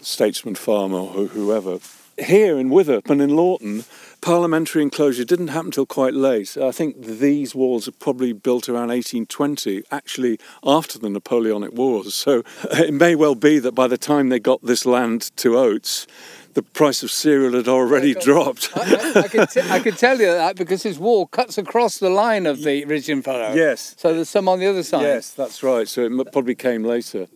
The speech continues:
Speaker 1: As I said, the walls here in Withup and on the Lawton Fells around Winlatter as well, we got a lot of the s-, walls are built at the same time.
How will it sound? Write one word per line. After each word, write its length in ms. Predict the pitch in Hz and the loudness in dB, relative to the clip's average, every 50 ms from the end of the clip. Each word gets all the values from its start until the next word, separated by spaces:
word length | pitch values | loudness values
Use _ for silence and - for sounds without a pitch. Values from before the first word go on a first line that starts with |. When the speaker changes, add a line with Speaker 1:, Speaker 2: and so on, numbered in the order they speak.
| 269 - - | -20 -8 -6
Speaker 1:
As 160 | 120 113 117 | -4 -2 -2
I 60 | 120 | -2
said, 220 | 110 - - 127 110 | -2 0 0 0 0
the 60 | 120 | 2
walls 360 | 120 131 135 131 120 98 - | 2 2 2 2 2 -2 -2
here 200 | - 127 127 120 | -2 0 0 0
in 140 | 117 117 110 | 0 -2 0
Withup 360 | 113 120 113 127 120 - - | 0 0 0 0 -2 -4 -4
and 240 | 120 110 110 104 98 98 - - - | -6 -4 -4 -6 -8 -12 -18 -10 -6
on 100 | 151 165 | -2 0
the 80 | 151 139 | 2 2
Lawton 320 | 139 143 147 165 - 139 | 4 4 2 2 0 -6
Fells 400 | - - 147 143 151 165 143 135 | -4 -2 0 2 2 0 -2 -2
around 240 | 143 135 131 123 123 | -4 -2 -2 0 0
Winlatter 420 | 131 135 139 143 143 139 - - | 0 0 0 0 -2 -4 -4 -6
as 140 | 139 113 110 | -6 -4 -2
well, 160 | 127 135 139 | 0 0 0
we 80 | 139 135 | 0 -2
got 160 | 131 127 110 | -4 -4 -2
a 60 | 120 | -2
lot 180 | 120 117 113 110 | -2 -2 -2 -2
of 240 | 117 104 - 131 131 | -4 -8 -10 -12 -12
the 60 | 120 | -10
s-, 200 | - - - _ | -10 -10 -10 _
walls 320 | - 123 131 127 117 107 | -6 -4 -2 -2 -2 -4
are 60 | 110 | -8
built 240 | 110 - 123 117 - | -4 -4 -4 -4 -4
at 80 | - - | -8 -14
the 80 | - | -12
same 320 | - - - 120 113 107 101 | -12 -8 -6 -6 -6 -6 -8
time. 400 | - - 123 110 104 98 90 | -10 -10 -10 -8 -8 -8 -10